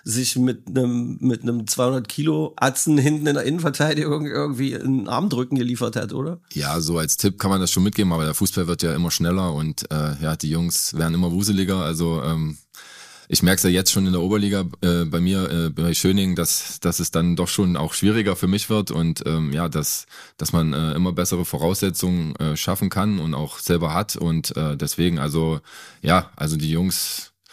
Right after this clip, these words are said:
Speaker 2: die da so wuselig sind, äh, man sieht's jetzt auch in der Bundesliga, ähm, wenn man da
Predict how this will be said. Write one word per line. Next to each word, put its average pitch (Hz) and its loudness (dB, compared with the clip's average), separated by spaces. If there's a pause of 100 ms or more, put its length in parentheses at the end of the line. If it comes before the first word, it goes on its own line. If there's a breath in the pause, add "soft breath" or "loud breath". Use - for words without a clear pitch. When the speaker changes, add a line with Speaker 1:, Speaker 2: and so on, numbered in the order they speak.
(240 loud breath)
Speaker 2:
die 85 2
da 85 2
so 85 0
wuselig 95 2
sind, 95 2
äh, 85 -2
man 85 -2
sieht's 87 -2
jetzt 80 0
auch 76 -2
in 85 2
der 82 0
Bundesliga, 87 0
ähm, 80 -2
wenn 82 -2
man 82 -2
da 78 -4